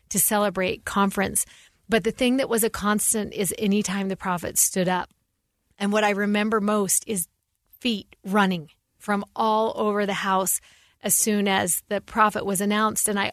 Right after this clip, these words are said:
also remember watching my parents' faces as they listened to a prophet of God speak, and how important that was to them. And in the months that followed,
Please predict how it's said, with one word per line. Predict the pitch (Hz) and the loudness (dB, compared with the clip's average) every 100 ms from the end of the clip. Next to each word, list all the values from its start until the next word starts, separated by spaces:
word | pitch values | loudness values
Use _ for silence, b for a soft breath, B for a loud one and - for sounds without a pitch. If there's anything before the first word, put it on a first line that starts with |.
| - | 2
also | 233 269 - 277 | 2 2 0 0
remember | 247 233 208 196 196 190 - b b b b | 0 2 2 0 -4 -8 -10 b b b b
watching | 202 226 226 - 226 | 2 4 4 0 0
my | 190 | -2
parents' | 180 - 202 98 - - - _ | -4 -6 -8 -10 -14 -18 -18 _
faces | _ 208 196 - 180 196 - _ _ _ _ - | _ 0 2 0 -4 -8 -14 _ _ _ _ -2
as | 208 180 | 0 0
they | 190 196 208 | 0 2 2
listened | 214 202 196 - 185 185 | 0 -2 0 0 0 -2
to | - | -6
a | - | -10
prophet | - 196 180 - - | -6 -2 -2 -2 -8
of | 202 175 | -8 -4
God | 180 170 165 - _ _ _ - | -2 -2 -4 -8 _ _ _ -10
speak, | - - 208 175 - - b b b b b _ - | -8 -4 -6 -6 -14 -20 b b b b b _ -2
and | 220 185 180 208 - | 0 0 -2 -10 -12
how | 208 208 202 | -2 2 2
important | 190 - 214 190 180 - | 2 0 -2 -2 -6 -6
that | - - | -4 -4
was | 202 190 185 - | -2 0 0 -2
to | - 202 | -2 -2
them. | 196 196 185 | 0 0 -2
And | 190 190 - | -4 -8 -8
in | 226 208 202 | -4 -2 -2
the | |
months | 196 202 196 - | 0 -2 -2 -4
that | - | -6
followed, | - 208 196 185 180 180 | -4 0 2 2 -2 -6